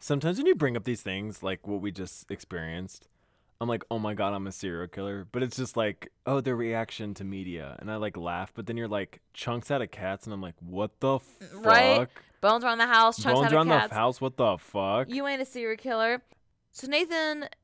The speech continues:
Speaker 2: he was starting drinking. You know, he was doing drugs. The whole classic, like, senior year of high school thing.
Speaker 1: Yes.
Speaker 2: We all did it.
Speaker 1: We
Speaker 2: We
Speaker 1: all
Speaker 2: all
Speaker 1: did it.
Speaker 2: partied. But little did anyone know, except Ryan,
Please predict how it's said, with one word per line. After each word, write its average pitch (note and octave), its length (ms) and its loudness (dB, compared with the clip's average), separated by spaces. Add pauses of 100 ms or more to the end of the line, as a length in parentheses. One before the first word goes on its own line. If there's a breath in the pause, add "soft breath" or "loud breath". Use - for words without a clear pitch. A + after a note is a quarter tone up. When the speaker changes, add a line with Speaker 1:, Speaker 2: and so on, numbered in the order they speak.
(140)
Speaker 2:
he B3 220 -8
was B3+ 160 -4
starting A#3 320 -6
drinking. F#3 760 -8
You F3+ 40 -10
know, E3+ 100 -8
he F3+ 100 -8
was F#3 120 -10
doing G3+ 220 -8
drugs. E3+ 560 -4
The A3 80 -8
whole B3+ 140 -8
classic, F3 680 -6
like, D#3+ 200 -10
senior E3+ 340 -12
year E3 180 -6
of E3 60 -10
high D#3 180 -8
school D3+ 280 -10
thing. G3 160 -14
Speaker 1:
Yes. G#3 420 -6
Speaker 2:
We G#3+ 140 -2
all F#3+ 180 4
did D3 200 -6
it. D3 220 -4
Speaker 1:
We G2+ 80 -8
Speaker 2:
We F#3 140 -2
Speaker 1:
all F3+ 100 2
Speaker 2:
all E3+ 40 0
Speaker 1:
did E3 80 -6
it. D3+ 40 -8
Speaker 2:
partied. C#3+ 380 -8 (520 soft breath)
But G#3+ 140 -8
little C#4 220 -2
did D4+ 140 -6
anyone G#3+ 400 -6
know, G3 400 2
except E3+ 440 -6
Ryan, F3 600 -2